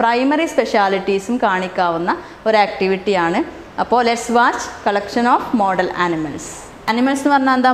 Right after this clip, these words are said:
മൃഗങ്ങൾ അല്ലേ? അപ്പോൾ ഈ ആനിമൽസിൻ്റെ പേരും അവരുടെ സ്പെഷ്യാലിറ്റീസും ഒക്കെ പഠിക്കണം. അപ്പോൾ നന്നായിട്ട് ശ്രദ്ധിക്കാം. ആദ്യം തന്നെ listen, this is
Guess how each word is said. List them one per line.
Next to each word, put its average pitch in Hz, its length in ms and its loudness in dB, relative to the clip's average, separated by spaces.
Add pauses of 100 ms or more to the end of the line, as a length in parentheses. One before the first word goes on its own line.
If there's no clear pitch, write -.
മൃഗങ്ങൾ 175 540 0 (100)
അല്ലേ? 233 260 0 (380)
അപ്പോൾ 220 240 0
ഈ - 20 2 (140)
ആനിമൽസിൻ്റെ 220 580 0 (100)
പേരും 202 420 2 (120)
അവരുടെ 208 320 0
സ്പെഷ്യാലിറ്റീസും 214 800 0
ഒക്കെ 262 200 -2
പഠിക്കണം. 185 400 -2 (380)
അപ്പോൾ 214 180 0
നന്നായിട്ട് 254 560 2
ശ്രദ്ധിക്കാം. 202 560 0 (1000)
ആദ്യം 208 380 2
തന്നെ 208 260 2 (3500)
listen, 254 280 2 (1400)
this 415 180 0 (140)
is 190 420 2